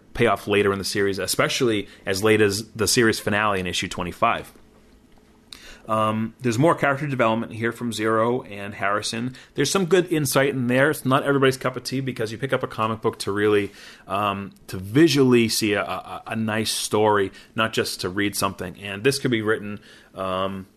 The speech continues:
in a book, basically. There's really not a lot of visuals that really need to be shown off, but I do like the fact that,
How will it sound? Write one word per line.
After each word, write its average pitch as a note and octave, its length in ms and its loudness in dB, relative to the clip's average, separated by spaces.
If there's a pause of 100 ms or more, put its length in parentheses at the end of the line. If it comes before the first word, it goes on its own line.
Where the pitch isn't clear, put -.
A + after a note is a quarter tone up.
(340)
in A2+ 140 0
a A2+ 60 4
book, D3+ 280 2
basically. G2+ 480 0
There's G2 220 -2
really A2+ 160 2
not A2 120 2
a A2 60 4
lot G#2+ 140 4
of G2+ 60 -6
visuals G2+ 320 0
that G2+ 140 -2
really G2+ 200 -4
need G2+ 140 -8
to G#2 60 -18
be G2+ 100 -10
shown G#2 280 -6
off, F#2 320 -6
but F#2+ 140 -2
I G2+ 80 0
do A#2+ 160 0
like B2 160 2
the G#2+ 80 -12
fact G#2 300 -8
that, G2 180 -4